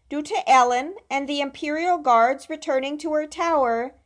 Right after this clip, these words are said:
and if they so much as step on the path or under the arches, they will be aware of exactly where they are from the glass sculpture, and the guards would make Ellen create a portal, and we would have been surrounded.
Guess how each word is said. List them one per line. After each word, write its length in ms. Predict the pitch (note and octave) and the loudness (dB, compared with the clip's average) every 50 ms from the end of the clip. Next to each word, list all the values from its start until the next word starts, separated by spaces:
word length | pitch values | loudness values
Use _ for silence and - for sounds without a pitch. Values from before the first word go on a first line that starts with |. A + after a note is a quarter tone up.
| _ _ _ _ _ _ _ - | _ _ _ _ _ _ _ -4
and 140 | D#4 D#4+ | -2 -2
if 160 | F4+ F#4+ F#4 - | -2 -2 0 0
they 160 | F4 E4 D#4+ | 0 0 0
so 220 | E4 - E4 D4+ | 0 0 0 0
much 260 | C#4 C#4 C4+ C4+ - | 2 2 2 0 0
as 160 | D4+ B3+ A#3+ - | -4 -4 -4 -8
step 500 | - - - - - - F#4 G#4 G#4 - | -12 -14 -14 -14 -2 0 2 2 4 4
on 180 | G4 G4 G4 G4 | 4 2 4 2
the 80 | F#4+ | -2
path 520 | F#4+ - - C4 B3 B3 B3+ C4+ D4 - _ _ _ _ _ _ _ _ | -4 -2 -2 0 2 2 2 0 -2 -6 _ _ _ _ _ _ _ _
or 200 | - C#4 C#4+ - | -4 -2 0 2
under 280 | C#4 D4 D4+ E4 F4+ F4+ | 2 0 0 0 -2 -2
the 160 | E4+ F4 E4 | 0 2 4
arches, 720 | C4+ A#3+ A#3+ B3 - - D4+ D4+ D#4 E4 E4 - - - - _ _ _ _ _ _ _ _ _ _ _ | 6 4 4 2 -2 -6 -6 -6 -6 -6 -8 -12 -16 -20 -20 _ _ _ _ _ _ _ _ _ _ _
they 120 | - A#4 A4+ | -4 -2 0
will 160 | A4 G#4 F4+ | 2 2 0
be 160 | C4+ D#4 D4+ | 0 0 0
aware 340 | D4 C#4+ C#4 C#4+ C#4+ C#4+ C#4+ | 0 2 2 2 2 2 2
of 100 | C4+ B3+ | 0 0
exactly 600 | C4 A#3+ B3 A#3 C4+ C4+ C4 C#4+ C#4 - D#4 D4 | -2 -4 -4 -2 2 2 2 2 0 -4 -6 -6
where 240 | D4 C4+ C4+ C4 C4 | -2 0 0 0 2
they 160 | B3+ C4+ C4 | 2 2 2
are 380 | B3+ B3 A#3 A3+ A3 G#3+ G#3 A3+ | 4 4 4 6 4 4 2 0
from 240 | G#3+ - B3 A#3+ A#3+ | -2 -4 -6 -4 -4
the 80 | A#3+ | -6
glass 400 | A#3 A#3 A#3 A#3+ A#3 B3 - - | -4 -2 0 2 2 0 -2 -6
sculpture, 760 | - - B3 A#3 A3+ A3+ - - - G#3+ G3+ G3 G3 G3 A3+ - _ _ _ _ _ _ - | -4 0 2 2 2 2 -4 -8 -8 -6 -4 -4 -4 -6 -8 -12 _ _ _ _ _ _ -4
and 180 | - C#4 C#4+ | -4 -2 0
the 80 | C4+ C#4 | 0 0
guards 420 | - C4 C4 C4 C#4+ D#4+ D#4 - | 2 4 6 6 6 4 2 -2
would 120 | G4 G4+ G#4+ | -8 -6 -4
make 220 | F4 D#4+ D#4+ D#4+ | -2 -2 -2 0
Ellen 320 | D4 B3 A#3 A#3+ B3+ C#4 D4 | 2 2 2 2 0 -4 -8
create 380 | D4 - C4 B3 B3 B3 C4+ | -8 -8 -6 -4 -4 -2 -2
a 60 | D4+ | -2
portal, 720 | D4+ D4+ - D4 B3+ A#3+ A3+ A3 A3 A#3 B3 D#4+ F4 - _ _ _ _ _ _ _ _ _ - | -4 -4 -4 -2 -2 0 2 2 2 2 0 -2 -6 -12 _ _ _ _ _ _ _ _ _ -6
and 160 | - D#4 D#4+ | -4 -2 0
we 140 | D4 D#4 D#4+ | 0 0 2
would 160 | D#4+ F4 F4+ | 2 2 0
have 260 | G4+ G4 F4+ E4+ E4+ | 2 2 0 0 0
been 200 | - D4+ D4+ D4+ | -2 -4 -4 -4
surrounded. 840 | E4 - - G4 F4+ F4+ F4+ F4+ F4+ F#4 F#4 E4 C4+ A3 G3 F#3 | -6 -6 -6 0 2 4 4 4 4 0 0 2 2 2 2 2